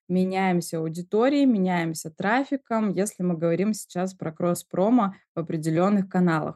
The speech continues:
То есть если я там эс эм эм, да, м, я щас говорю про соцсети в моей голове,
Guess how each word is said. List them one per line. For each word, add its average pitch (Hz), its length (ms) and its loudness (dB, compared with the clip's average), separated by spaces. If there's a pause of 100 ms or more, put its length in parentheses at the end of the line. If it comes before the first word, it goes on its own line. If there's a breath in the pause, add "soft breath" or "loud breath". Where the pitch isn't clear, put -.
То - 80 -16
есть - 140 -12
если 170 260 0
я 170 200 2
там 147 300 -4
эс - 220 -6
эм 180 140 2
эм, 294 240 6
да, 175 100 2
м, 196 140 0
я 160 180 2
щас 170 260 -8
говорю 165 300 0
про 175 140 0
соцсети 170 540 -4
в 156 40 -6
моей 151 220 -2
голове, 165 460 0